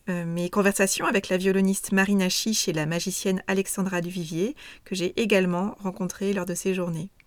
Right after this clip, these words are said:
Oui, cet événement était une véritable mine d'or de précieuses personnes aux parcours variés, singuliers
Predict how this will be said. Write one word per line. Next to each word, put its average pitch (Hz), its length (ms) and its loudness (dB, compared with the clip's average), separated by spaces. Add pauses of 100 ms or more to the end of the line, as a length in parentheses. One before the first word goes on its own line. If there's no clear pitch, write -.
(440)
Oui, 196 380 2
cet - 260 -2
événement 190 320 4
était 214 160 2
une 175 240 -2
véritable 180 540 -2
mine 226 280 0
d'or 180 300 2
de 160 80 -2
précieuses - 560 -2
personnes 180 520 -2
aux 190 40 -4
parcours 208 440 -6
variés, 185 400 0
singuliers 175 600 -2